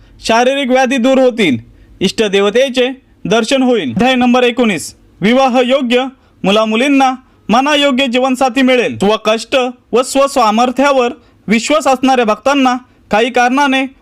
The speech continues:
प्रमोशन मिळत नसेल, प्रगती होत नसेल तर त्यांची प्रगती होईल. अध्याय वीस, विवाहित जीवनात सफलता मिळेल, उद्योगधंद्यात झालेले नुकसान भरून निघेल, प्रकृती स्वास्थ्य लाभेल. अध्याय एकवीस, मनशांती, आरोग्य,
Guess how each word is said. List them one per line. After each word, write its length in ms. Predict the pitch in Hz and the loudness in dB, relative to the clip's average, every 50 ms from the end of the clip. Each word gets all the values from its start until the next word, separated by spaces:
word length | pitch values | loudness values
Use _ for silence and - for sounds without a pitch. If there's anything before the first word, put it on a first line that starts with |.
| _ _ - | _ _ -2
प्रमोशन 420 | 220 240 240 262 277 - 294 277 | -2 0 2 0 0 0 0 0
मिळत 200 | 262 262 247 254 226 | 0 0 0 0 -2
नसेल, 380 | 247 277 285 277 285 269 269 269 - _ _ - _ _ - | -2 -2 -2 0 -2 -2 -2 -4 -8 _ _ -20 _ _ -2
प्रगती 360 | 214 240 240 262 277 247 277 | 0 0 0 0 0 0 0
होत 180 | 262 247 247 220 | 2 0 0 0
नसेल 380 | 226 262 269 262 - 262 262 269 262 - _ - - | 0 0 0 0 0 -2 -2 -2 -6 -14 _ -4 -2
तर 80 | 214 | -2
त्यांची 440 | 220 220 254 277 269 240 262 269 285 277 _ _ _ _ - | 0 0 0 0 0 0 0 -2 -2 -4 _ _ _ _ -2
प्रगती 360 | 240 240 226 262 254 226 269 | -2 0 0 0 0 0 0
होईल. 400 | 262 226 254 247 226 165 131 120 - - | 0 2 0 0 -2 -4 -6 -8 -6 -8
अध्याय 340 | 214 196 180 233 262 262 262 | -6 -4 -2 0 0 0 0
वीस, 340 | 254 262 254 196 - - - _ _ _ _ - | -2 -2 -2 -2 -4 -8 -18 _ _ _ _ -4
विवाहित 400 | 151 190 214 233 240 240 247 233 | -2 0 2 2 0 0 -2 -4
जीवनात 440 | 190 180 226 262 285 302 285 254 254 254 - _ _ _ _ - | -4 -2 -2 0 2 2 0 0 -2 -4 -10 _ _ _ _ -8
सफलता 500 | - - 247 240 302 285 285 254 285 277 | -4 -4 -2 0 0 -2 0 0 0 0
मिळेल, 360 | 262 262 269 247 208 147 113 113 - _ _ _ _ _ - | 2 2 2 0 0 -2 -6 -12 -16 _ _ _ _ _ -2
उद्योगधंद्यात 1120 | 190 202 196 190 240 240 226 202 247 277 269 262 269 262 262 - - _ _ _ _ - 285 | -2 -2 0 0 0 0 0 0 0 0 0 2 0 0 0 -2 -8 _ _ _ _ -6 -2
झालेले 380 | - 208 220 262 277 269 262 | -2 0 0 0 0 0 0
नुकसान 400 | 262 262 269 262 - 294 269 254 | 0 -2 -2 -2 -2 -2 0 0
भरून 260 | 226 240 240 262 262 | 0 0 0 0 0
निघेल, 320 | 254 262 247 254 226 165 127 117 - _ _ _ _ _ _ | 0 0 0 0 -2 -2 -6 -10 -14 _ _ _ _ _ _
प्रकृती 460 | - 226 247 247 269 269 269 247 294 | 0 0 0 0 0 -2 0 0 -2
स्वास्थ्य 340 | 262 - 269 262 254 - 277 | 0 0 0 -2 0 -2 -2
लाभेल. 360 | 262 262 254 226 233 190 190 | 0 0 0 0 -2 -2 0
अध्याय 340 | - 226 220 202 247 262 262 | 0 0 0 0 0 0 0
एकवीस, 560 | 233 247 247 262 254 254 254 240 208 - - - _ _ - | 0 0 -2 0 0 0 0 0 0 -4 -8 -18 _ _ -2
मनशांती, 840 | 165 185 196 208 208 - 262 262 269 254 226 254 254 269 262 - _ _ _ - | 0 0 0 0 0 0 0 -2 -2 -2 -2 -2 -2 -2 -4 -6 _ _ _ -2
आरोग्य, 580 | - 185 208 233 262 285 285 226 233 254 254 | 0 0 2 2 0 0 -2 -2 -2 -2 -2